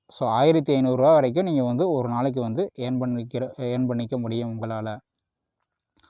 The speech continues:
So, நெக்ஸ்ட் பிளான் என்ன அப்படின்னு வந்து பார்த்தீங்கன்னா, ஸ்பெஷல் டே-, அ, ஸ்டேட்டஸ் ஏ பி ஜி கிரீன் இந்தியா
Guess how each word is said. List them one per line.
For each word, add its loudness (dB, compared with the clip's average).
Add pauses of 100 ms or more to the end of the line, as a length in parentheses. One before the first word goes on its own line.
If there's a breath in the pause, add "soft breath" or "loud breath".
(420 soft breath)
So, 2
நெக்ஸ்ட் 2
பிளான் 4
என்ன 4
அப்படின்னு 2
வந்து 0
பார்த்தீங்கன்னா, 0 (120)
ஸ்பெஷல் 2
டே-, -2 (100)
அ, 4
ஸ்டேட்டஸ் 0
ஏ 2
பி 0
ஜி 0
கிரீன் 2
இந்தியா 4